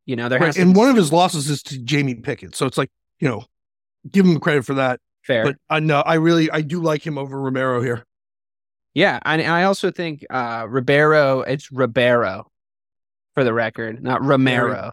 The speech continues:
Speaker 1: you fucking racist.
Speaker 2: Ribeiro.
Speaker 1: <laughs> Oh,
Speaker 2: Claudio
Speaker 1: shit.
Speaker 2: Ribeiro.
Speaker 1: Oh, shit. I'm the racist. Uh, <laughs> oh, no. Um,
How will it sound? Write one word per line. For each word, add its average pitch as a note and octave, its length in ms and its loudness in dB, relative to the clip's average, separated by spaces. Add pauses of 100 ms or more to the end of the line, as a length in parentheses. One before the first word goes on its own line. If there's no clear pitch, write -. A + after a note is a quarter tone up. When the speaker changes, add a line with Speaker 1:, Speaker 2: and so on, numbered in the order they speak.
(120)
Speaker 1:
you A#2 160 -4
fucking A#2 680 -4
racist. - 600 -8
Speaker 2:
Ribeiro. D3 560 0 (560)
Speaker 1:
<laughs> E3+ 80 0 (720)
Oh, D3+ 40 -10
Speaker 2:
Claudio F3+ 580 2
Speaker 1:
shit. F3 160 -6
Speaker 2:
Ribeiro. D3 340 2
Speaker 1:
Oh, C#3+ 40 2
shit. C#3 320 2
I'm A#3 240 6
the G3 80 4
racist. D3+ 760 -2
Uh, D#3+ 280 2 (100)
<laughs> A3+ 180 -2
oh, B3 200 0
no. D4 540 2 (520)
Um, E3 420 -2